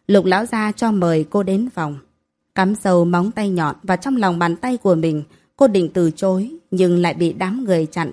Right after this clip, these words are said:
cô lôi đi. "Buông tôi ra, buông ra, các người làm cái gì vậy?" "Dung tiểu thư, thứ lỗi." Nói xong ngay lập tức ra tay đánh ngất Dung Lâm Khiết, mang theo cô vào trong căn phòng đã định trước.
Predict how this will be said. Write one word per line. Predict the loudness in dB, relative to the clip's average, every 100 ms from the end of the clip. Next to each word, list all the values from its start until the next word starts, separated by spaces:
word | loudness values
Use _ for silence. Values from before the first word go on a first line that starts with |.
| -4
cô | -2
lôi | 0 0 -2
đi. | -4 -6 -6 _ _ _ 0
"Buông | 4 4
tôi | 2 -2
ra, | -2 -6 -8 _
buông | 6 6 6
ra, | 2 0 -6 _ _ 2
các | 6
người | 8
làm | 8 4
cái | 4 2
gì | 4 2
vậy?" | 0 -2 -6 _ _ _ -12
"Dung | 0 2
tiểu | 4 2 0
thư, | -2 -4 -4 -8 _ _
thứ | 0 2
lỗi." | 0 -4 -6 -12 _ _ _ _
Nói | -2 0 0
xong | -2 -2 0
ngay | -2 -2
lập | -4 -8 -6
tức | -8 -4
ra | -6
tay | -4 -4 -2
đánh | -2 -4
ngất | -6 -6
Dung | -4 -4
Lâm | -2 -4
Khiết, | -4 -8 -8 _ _ _ -6
mang | 0 0 0
theo | -4
cô | -2 2 2 2
vào | 0
trong | -4 -8
căn | -6 -6
phòng | -2 -2 -2
đã | -4
định | -4 -6 -6
trước. | -6 -6